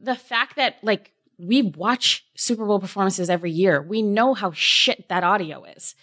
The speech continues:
So of course she was demanding more. Of course she was demanding better. Maybe she was asking him to do it a different way than he's done it for forty frickin' years.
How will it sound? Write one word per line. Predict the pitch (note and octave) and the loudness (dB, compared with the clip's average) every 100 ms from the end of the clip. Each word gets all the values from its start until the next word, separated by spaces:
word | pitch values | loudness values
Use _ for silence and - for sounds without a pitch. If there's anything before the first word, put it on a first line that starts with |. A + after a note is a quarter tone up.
| _ _ | _ _
So | - - | -4 -2
of | B3 - | -2 -6
course | - E4+ | -2 0
she | - G#3 | 2 2
was | F3 | 0
demanding | D3+ D#3+ D#3 D3+ | -2 -6 -4 -4
more. | D3+ D3+ | -6 -6
Of | - - | -8 -14
course | - D#4+ | -6 0
she | - A3 | 0 0
was | F#3+ | -2
demanding | D3+ D#3+ D#3 D3+ | -4 -8 -6 -6
better. | D3 C#3+ - - - _ | -4 -6 -10 -18 -20 _
Maybe | F3 A#3 E4+ D4+ D#4+ | -4 0 0 0 0
she | D#4 | 0
was | D4 F4 | -2 -2
asking | A#3 G3 F#3+ F#3 | 0 -2 -2 -4
him | |
to | D#3+ | -4
do | - F3+ | -2 0
it | E3 | 0
a | |
different | D#3+ F3 F3 D#3+ | -2 -6 -6 -4
way | E3 | -2
than | D3+ | -2
he's | D#3+ C#3+ | -6 -6
done | F#3+ D#3+ | -2 -2
it | D#3 - _ _ _ | -2 -8 _ _ _
for | G3 D#3+ - _ | -2 -2 -8 _
forty | - G3+ F3+ E3 | -2 2 2 0
frickin' | D#3 - F#3+ F3+ E3 | -6 -6 -4 -4 -8
years. | E3 D3+ - - | -4 -4 -4 -8